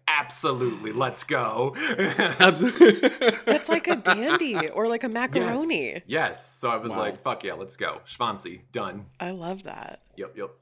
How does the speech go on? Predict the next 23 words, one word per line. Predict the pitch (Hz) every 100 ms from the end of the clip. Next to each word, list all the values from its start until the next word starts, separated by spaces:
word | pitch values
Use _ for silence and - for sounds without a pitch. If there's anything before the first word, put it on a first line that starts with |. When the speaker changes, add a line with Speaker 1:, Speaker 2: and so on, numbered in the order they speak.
| _ 196
Speaker 3:
Drew, | 226 240
what | 233
about | 240 320
you? | 175 247 370 - - _ _ _ _ _
Speaker 2:
Oh, | - 160 120 -
Immunogoblin? | 110 107 131 151 160 185 196 233 190
Speaker 1:
Yes. | 120 123
Speaker 2:
That | 117 139
one, | 165 151 131 - _ -
oh | 127
my | 127 98
god. | 104 101 90 - - _ -
So | -
that | 143 151
was | 170 135 -
high | - 139
school. | 151 - 113 101 101 _
Um, | 110 107 107
it | 113
was | 110
a |
biology | 104 113 131 143 110
class, | 101 98 90 - -